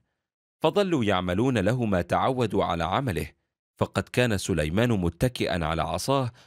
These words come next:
يراقب الجن وهم يعملون، فمات وهو على وضعه متكئا على العصا،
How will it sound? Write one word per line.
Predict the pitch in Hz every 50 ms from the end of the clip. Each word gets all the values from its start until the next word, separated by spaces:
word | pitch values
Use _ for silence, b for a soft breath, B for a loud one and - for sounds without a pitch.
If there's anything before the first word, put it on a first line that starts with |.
| b b
يراقب | 127 131 143 165 190 175 - 160 131 104 101
الجن | 98 87 139 143 131 117
وهم | 101 92 85 87 101 131 123 92
يعملون، | 85 82 80 82 85 90 87 78 - - - - _ _ _ _ _ _ _ _ _ -
فمات | 151 156 165 196 208 - 156
وهو | 131 110 98 95 110 113 110
على | 92 90 85 80 80
وضعه | 82 92 113 110 98 98 98 98 95 87
متكئا | 82 82 82 - _ - 147 - - 123 101 82 92 82 76
على | 76 78 80
العصا، | 82 85 92 107 - - 71 55 -